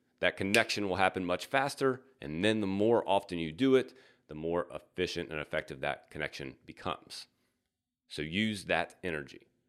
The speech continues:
Don't let it go to waste. Don't let it dissipate. Use that energy to create something good,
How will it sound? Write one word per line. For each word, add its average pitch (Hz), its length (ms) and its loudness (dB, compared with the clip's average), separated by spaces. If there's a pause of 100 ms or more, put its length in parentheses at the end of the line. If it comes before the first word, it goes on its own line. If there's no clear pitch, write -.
(240)
Don't 80 260 0
let 113 160 4
it 117 100 0
go 98 340 6 (300)
to 90 100 -4
waste. - 440 -2 (380)
Don't 90 200 -2
let 120 160 6
it 101 80 -6
dissipate. - 500 -2 (400)
Use 110 300 -2
that 113 200 6
energy 95 520 0 (380)
to 90 380 -4 (1200)
create 98 460 0
something 90 360 -2
good, 76 300 -2